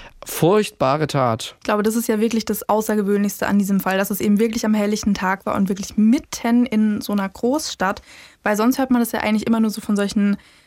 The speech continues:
Speaker 2: so Bandenkriegen in
Speaker 1: Mhm.
Speaker 2: L A oder so,
Speaker 1: Mhm.
Speaker 2: dass sie da so ein Drive-Thru haben und dann aus dem Fenster schießen. Aber dass es wirklich mitten in Hamburg zu sowas kommt.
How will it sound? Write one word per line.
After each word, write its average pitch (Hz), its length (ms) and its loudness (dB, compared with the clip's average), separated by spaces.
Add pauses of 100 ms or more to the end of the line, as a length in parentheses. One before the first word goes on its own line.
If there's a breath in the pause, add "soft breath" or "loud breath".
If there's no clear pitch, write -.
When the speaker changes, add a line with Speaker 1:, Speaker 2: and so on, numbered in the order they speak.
(140 soft breath)
Speaker 2:
so 202 140 -4
Bandenkriegen 220 1300 2
in 131 300 4
Speaker 1:
Mhm. 160 200 0
Speaker 2:
L 208 280 0
A 247 420 2
oder 208 220 2
so, 196 140 2
Speaker 1:
Mhm. 196 100 4
Speaker 2:
dass 208 200 -2
sie - 80 -4
da 208 160 2
so 202 60 0
ein 202 140 0
Drive-Thru 226 920 0
haben 214 400 2
und 196 160 0
dann 196 140 0
aus 196 160 -2
dem 202 100 0
Fenster 220 580 -2
schießen. 226 600 0 (360 loud breath)
Aber 202 180 0
dass 220 140 2
es 214 100 0
wirklich 240 260 2
mitten 247 280 4
in 220 180 0
Hamburg 240 500 2
zu - 80 -14
sowas 214 340 -2
kommt. 233 480 2